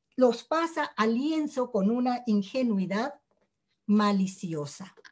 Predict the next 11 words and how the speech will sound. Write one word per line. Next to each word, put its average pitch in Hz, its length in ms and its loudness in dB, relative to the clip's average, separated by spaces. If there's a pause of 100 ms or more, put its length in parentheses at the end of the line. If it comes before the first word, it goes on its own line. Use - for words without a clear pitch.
(640)
Su - 240 -4
pintura 370 760 0
es 311 380 0 (100)
más 302 480 0
realista 269 540 0
de 233 100 2
lo 196 160 0
que 190 220 -6
creen 254 320 0
los 196 180 -4
críticos - 920 -10